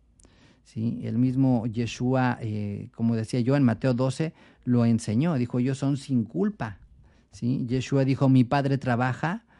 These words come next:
y hasta ahora yo también trabajo", ¿no? Y bueno, pues se escandalizaron,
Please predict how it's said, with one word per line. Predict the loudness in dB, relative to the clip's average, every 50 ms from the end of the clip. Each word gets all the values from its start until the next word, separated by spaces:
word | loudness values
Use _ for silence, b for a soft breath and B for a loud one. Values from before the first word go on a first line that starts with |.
| b b
y | b 0 2
hasta | 2 2 0 -2 -6 -6
ahora | -4 -2 0 2 2
yo | 2 2 2 0
también | 2 2 4 4 6 6 4
trabajo", | 2 0 -2 -2 -2 -2 -2 -4 -4 -4 -2 -2 -2
¿no? | -2 -2 -4
Y | -6 -6
bueno, | -4 -4 -6
pues | -6 -4 -4
se | -6
escandalizaron, | -6 -4 -4 -4 -2 -2 -2 -2 -4 -4 -2 -2 -2 0 2 0 0 -2